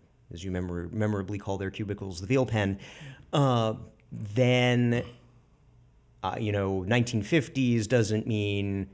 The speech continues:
middle-class white picket fence. It means Jim Crow laws. It means segregation. It means, uh, you know, a return to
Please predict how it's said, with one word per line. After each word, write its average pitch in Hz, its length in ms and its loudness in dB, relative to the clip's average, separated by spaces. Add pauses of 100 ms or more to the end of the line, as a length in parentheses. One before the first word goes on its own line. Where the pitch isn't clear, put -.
(160)
middle-class 110 500 2
white 107 120 0
picket 101 240 -2
fence. 95 760 -2
It 113 120 -6
means 92 800 -6
Jim 87 160 -6
Crow 165 200 6
laws. - 400 -8 (320)
It - 120 -8
means 95 560 -4
segregation. 107 600 2
It - 140 -6
means, 101 680 -6 (800)
uh, 98 440 -4 (360)
you 92 80 -4
know, 85 160 -4
a 92 100 -4
return 98 680 -2
to 90 840 -4